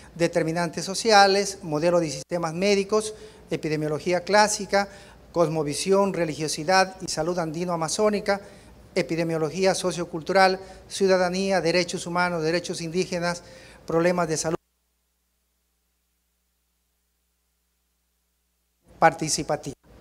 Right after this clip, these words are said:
Acá hay otros módulos relevantes, los indispensables se los dan en el diplomado, el primer año, luego los módulos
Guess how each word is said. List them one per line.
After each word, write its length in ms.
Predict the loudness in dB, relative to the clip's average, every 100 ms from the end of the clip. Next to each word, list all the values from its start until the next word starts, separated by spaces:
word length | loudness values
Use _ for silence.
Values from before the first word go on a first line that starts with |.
| -20 -20 -20 -20 -20 -20 -10
Acá 220 | -8 2 4
hay 100 | 4
otros 300 | 2 -2 -4
módulos 540 | -4 -2 -2 -2 -8 -16
relevantes, 800 | -6 -2 2 2 2 -4 -6 -10 -20 -20 -8
los 320 | 0 2 0 -12 -6
indispensables 800 | -2 -2 -2 -4 0 0 2 -2
se 80 | -2
los 100 | -2
dan 180 | -2 -4
en 80 |
el 80 | -8
diplomado, 560 | -10 -6 0 2 2 0 -8 -20 -10
el 120 | -8
primer 260 | -4 0 2
año, 260 | 2 0
luego 460 | -2 -2 -2 -4 -6
los 100 | -6
módulos 180 | 0 0